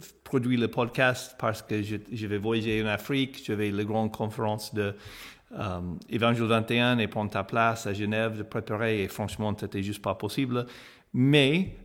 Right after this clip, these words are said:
euh, on espère de faire quelque chose à peu près tous les deux semaines, euh, pour les prochains plusieurs mois.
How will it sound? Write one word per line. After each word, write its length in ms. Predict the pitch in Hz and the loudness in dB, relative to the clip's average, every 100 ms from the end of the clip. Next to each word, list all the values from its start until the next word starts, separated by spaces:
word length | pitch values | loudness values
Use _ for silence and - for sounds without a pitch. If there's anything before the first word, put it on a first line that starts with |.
| - | -6
euh, 140 | 113 101 | -2 2
on 140 | 117 | 2
espère 320 | 120 - 165 | 2 2 4
de 80 | 151 | 4
faire 200 | 143 147 | 2 0
quelque 280 | - 143 143 | 2 0 0
chose 280 | 127 139 131 | 0 2 4
à 80 | 131 | 2
peu 140 | 131 | 2
près 500 | 139 - 147 147 147 - | -4 2 4 4 2 2
tous 140 | 160 | 2
les 100 | 147 | 4
deux 140 | 139 | 2
semaines, 560 | 135 - 123 127 139 156 | 0 0 2 2 0 0
euh, 260 | 120 117 113 | 2 2 2
pour 240 | - 123 | -2 0
les 140 | 117 | 2
prochains 480 | 110 120 113 113 113 | 2 -2 0 2 2
plusieurs 280 | 110 120 113 | 0 0 2
mois. 280 | 101 95 - | 0 -2 -8